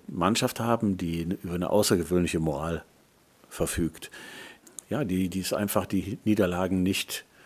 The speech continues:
so über sich ergehen lassen will oder, oder das einfach für sich nicht akzeptiert, dass sie in der Lage sind, dann sich wirklich nochmal aufzulehnen und, und dann auch die Qualität hat,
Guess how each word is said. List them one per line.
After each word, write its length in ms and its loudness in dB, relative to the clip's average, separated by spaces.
so 160 0
über 180 2
sich 160 -2
ergehen 420 4
lassen 520 4
will 400 8
oder, 240 2
oder 220 2
das 180 0
einfach 320 0
für 160 -6
sich 220 0
nicht 120 -2
akzeptiert, 680 2
dass 100 -2
sie 60 -6
in 60 0
der 80 2
Lage 320 0
sind, 260 2
dann 120 -2
sich 200 -6
wirklich 320 0
nochmal 180 0
aufzulehnen 760 0
und, 200 -4
und 160 -2
dann 100 6
auch 80 8
die 120 2
Qualität 480 10
hat, 200 4